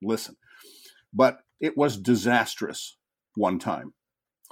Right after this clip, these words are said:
And this is one of the funniest things that, uh, that happened to me. Uh, and anyone who, who doesn't wanna hear a dirty joke, just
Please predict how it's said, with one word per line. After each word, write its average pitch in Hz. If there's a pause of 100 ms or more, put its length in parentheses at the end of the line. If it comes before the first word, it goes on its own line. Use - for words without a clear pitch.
(260)
And 104
this 131
is 127
one 120
of 107
the 110
funniest 98 (420)
things 92
that, 82 (180)
uh, 85
that 92
happened 82
to -
me. 78 (520)
Uh, 80
and 104
anyone 139
who, 120
who 107
doesn't 101
wanna 107
hear 117
a 104
dirty 104
joke, 98
just -